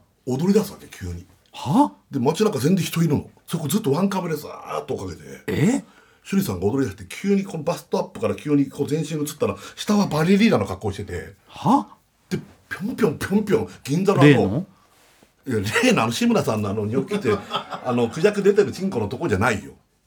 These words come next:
Speaker 2: え？
Speaker 1: 趣里さんバレエやられてるから、
Speaker 2: うんうんうん。
Speaker 1: 銀座のあの、え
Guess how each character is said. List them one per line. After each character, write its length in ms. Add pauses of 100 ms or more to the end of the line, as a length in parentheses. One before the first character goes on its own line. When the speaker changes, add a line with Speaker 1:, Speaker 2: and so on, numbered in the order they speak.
(140)
Speaker 2:
え？ 400 (640)
Speaker 1:
趣 120
里 20
さ 100
ん 80
バ 80
レ 80
エ 60
や 80
ら 80
れ 80
て 80
る 80
か 100
ら、 100
Speaker 2:
う 80
ん 220
う 20 (120)
ん 100
う 20
ん。 40
Speaker 1:
銀 160
座 80
の 100
あ 40
の、 200 (240)
え 40